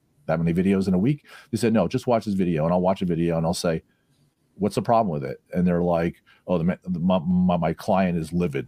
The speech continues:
Like, they're, they're, they're, they're going nuts." Um, you know, so it's sort of like, just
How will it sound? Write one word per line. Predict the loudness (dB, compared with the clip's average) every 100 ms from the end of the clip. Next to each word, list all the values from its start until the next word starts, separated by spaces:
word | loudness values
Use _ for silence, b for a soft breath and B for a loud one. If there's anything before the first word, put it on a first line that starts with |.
| -10
Like, | -10 -8
they're, | -6 -4
they're, | -4
they're, | -4 -4 -4
they're | -4 -4
going | -4 -2
nuts." | -4 -6 -10 -12 B B B B
Um, | 4 4 4 2 0
you |
know, | 2 2
so | 2 0
it's | 2
sort | 0
of | 2
like, | 2 0 b b b
just | -2 -2 -2